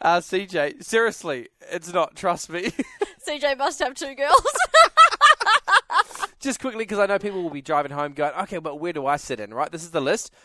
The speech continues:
Speaker 1: First place, two girls. Second place, one boy, one girl. Third place, two boys. Then it's three girls, okay, which is in fourth spot.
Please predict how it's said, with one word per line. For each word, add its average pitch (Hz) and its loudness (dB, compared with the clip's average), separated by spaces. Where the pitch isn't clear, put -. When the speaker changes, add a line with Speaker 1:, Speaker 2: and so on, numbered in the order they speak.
Speaker 1:
First 220 -2
place, 214 0
two 190 -6
girls. 180 -2
Second 220 -8
place, 226 -4
one 190 -2
boy, 175 -4
one 170 -4
girl. 160 -4
Third 226 0
place, 196 -2
two 185 -6
boys. 147 -4
Then 185 -2
it's - -8
three 202 -6
girls, 139 -8
okay, 120 -6
which 135 -8
is 127 -10
in 123 -8
fourth 139 -8
spot. - -2